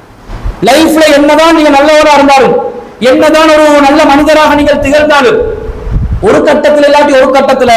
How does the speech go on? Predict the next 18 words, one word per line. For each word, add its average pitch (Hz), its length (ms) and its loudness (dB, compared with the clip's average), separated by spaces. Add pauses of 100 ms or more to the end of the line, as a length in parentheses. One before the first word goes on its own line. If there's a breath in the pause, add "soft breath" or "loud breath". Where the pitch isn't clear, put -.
(440)
உங்களோட 262 180 0
மனக்குழப்பங்கள் 277 800 0
உங்களுக்கு 254 320 0
ஏற்படலாம். 277 520 0 (880)
சரி 254 260 -2
வராது, 254 240 2
இந்த 240 140 0
உலகத்துல 269 360 0
கஷ்டங்களை 277 500 0
தாங்க 294 260 0
இயலாது, 277 220 2
அவமானங்களை 285 540 0
தாங்க 277 300 0
இயலாது, 285 500 -2
பொருளாதார 302 520 0
நெருக்கடியை 294 520 0
தாங்க 302 320 0
இயலாது, 294 380 0